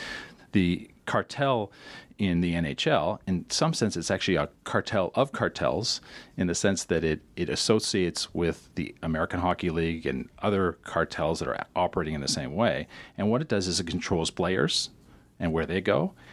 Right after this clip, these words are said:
and it also controls the arenas. And having control over players and control over the infrastructure of playing are key to the stability because, uh, as I mentioned with the, a relegation system like they have in England,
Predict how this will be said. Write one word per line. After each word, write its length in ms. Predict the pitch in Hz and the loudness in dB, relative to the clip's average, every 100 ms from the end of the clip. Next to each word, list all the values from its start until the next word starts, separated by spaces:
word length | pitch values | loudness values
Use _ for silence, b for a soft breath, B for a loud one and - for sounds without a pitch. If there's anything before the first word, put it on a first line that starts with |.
| B | B
and 140 | 87 | -4
it 80 | 87 | 0
also 180 | 160 196 | 0 0
controls 380 | 175 - 135 113 | -4 2 2 4
the 160 | 104 | 0
arenas. 520 | 85 80 67 - - - B B B B | 0 0 -4 -6 -10 -12 B B B B
And 180 | 92 90 - - | 0 0 -2 -10
having 200 | - 113 | 0 2
control 300 | 139 156 143 | 2 2 2
over 140 | 135 123 | 2 0
players 500 | - 107 92 98 - | 0 2 2 0 -2
and 100 | 101 | -4
control 380 | 95 85 101 101 | -4 -2 0 2
over 160 | 95 87 | 2 0
the 180 | 90 - | -4 4
infrastructure 680 | 120 123 123 - 110 - 104 | 4 4 -2 0 0 2 2
of 140 | 85 | 2
playing 520 | - 87 78 57 71 - B B B B - | 0 0 0 -4 -8 -14 B B B B -6
are 140 | 98 90 | 0 0
key 500 | - - - 131 131 | -2 -8 0 0 0
to 160 | - | -2
the 80 | 92 | 0
stability 600 | - 90 82 76 57 - - B B B B | 0 0 -2 -2 -4 -6 -12 B B B B
because, 420 | - - 95 85 - - - - | -8 0 2 2 -2 -10 -20 -6
uh, 220 | 90 78 - | -2 -2 -2
as 260 | - 95 | -2 0
I 220 | 90 78 78 | 2 0 0
mentioned 440 | 104 107 95 85 | 2 2 2 0
with 180 | 82 - | 0 -2
the, 200 | 73 69 | -4 -4
a 80 | 82 | -2
relegation 600 | 87 90 85 95 - 98 | 0 0 0 0 2 2
system 340 | - 90 85 | 2 -2 -2
like 160 | 78 76 | -4 -4
they 140 | 78 | -4
have 240 | 82 76 - | -2 -4 -4
in 300 | 73 67 - - | -6 -6 -8 0
England, 500 | 202 175 82 82 | 2 2 0 -4